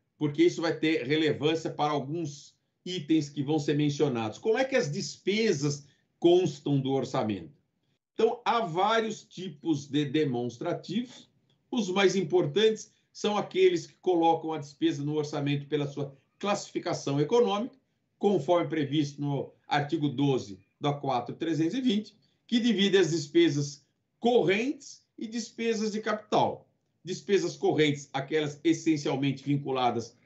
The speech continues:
à manutenção da máquina pública, como as despesas de custeio e as transferências correntes, e as despesas de capital materializadas nos investimentos, inversões financeiras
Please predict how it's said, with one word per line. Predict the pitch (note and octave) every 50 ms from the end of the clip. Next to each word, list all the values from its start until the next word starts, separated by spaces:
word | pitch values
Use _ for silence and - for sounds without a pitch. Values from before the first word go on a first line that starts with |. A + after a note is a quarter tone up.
| _ _ -
à | D#3 D3+
manutenção | D#3+ D#3 D#3 D3+ C#3+ D3 D#3 C#3 C3+ - C#3 C3
da | B2 C#3+ C#3
máquina | C3+ C3+ B2+ B2+ - D#3 F3 F3
pública, | - - G3 A3 - D4+ - - _ _ _ _ _ _ _ -
como | F3 E3 D#3+ D#3
as | C#3+ C3+
despesas | C#3+ C#3 - - - D3+ D3 C3+ B2+ B2
de | C3 C#3+
custeio | C#3+ D3+ C#3 - - - C#3 C3 A#2+ A2+ G#2 F#2+ - _ _ _
e | - D3+ D#3+
as | D3 C#3+
transferências | - C#3+ B2+ A#2 - - F#3 E3 D3 C#3+ C#3 - - -
correntes, | - A#3 A#3 G3 F3+ F#3+ G#3+ - - _ _ _ _ _ _ -
e | A#3+ A#3 A3+
as | A3 A3
despesas | G#3+ G#3+ - - - F#3+ F#3 F3 F3 F3+
de | F#3 G3
capital | - G3 F#3+ - _ - G3 F#3 F3+ F3+
materializadas | F3+ F3+ F3 - F3+ E3+ F3 F3 F3+ F#3 E3 C3 C#3 D3 D#3 D#3+ D3 D3 C3+
nos | C#3 C#3 C3 C#3+
investimentos, | E3+ D#3+ C#3 D3+ D3 C#3+ - D#3+ C3 B2+ B2+ C3 B2 - - _ _ _ _ _ _ -
inversões | F3 F3+ D#3+ D3 D3 C#3+ - - D3 D3 C#3+ C#3+
financeiras | - C#3+ C#3 C3+ B2+ A2+ - - C3+ D3+ D#3 D#3 C#3+ C#3+